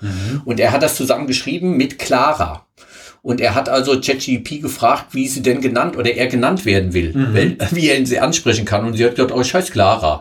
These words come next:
Speaker 1: Aha.
Speaker 2: <laughs> Und er hat dieses Buch geschrieben,
Speaker 1: Aha.
Speaker 2: wo also, äh, viele schöne Beispiele drin sind, wie Chat G P funktioniert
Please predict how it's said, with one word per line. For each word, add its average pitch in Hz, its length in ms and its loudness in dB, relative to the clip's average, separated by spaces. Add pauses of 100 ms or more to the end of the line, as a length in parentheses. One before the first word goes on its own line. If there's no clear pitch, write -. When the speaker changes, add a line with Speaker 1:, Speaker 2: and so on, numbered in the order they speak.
(120)
Speaker 1:
Aha. 90 320 -8 (600)
Speaker 2:
<laughs> 247 180 0 (800)
Und 127 160 2
er 131 120 4
hat 175 120 0
dieses 165 240 -4
Buch 208 240 -4
geschrieben, 202 520 -2
Speaker 1:
Aha. 117 120 -2
Speaker 2:
wo 147 60 2
also, 139 520 2
äh, 127 140 4
viele 196 300 -2
schöne 175 240 2
Beispiele 180 500 0
drin 170 240 -2
sind, 156 180 -4
wie 147 140 -6
Chat 151 220 -2
G 135 160 0
P 143 180 -6
funktioniert 135 800 -2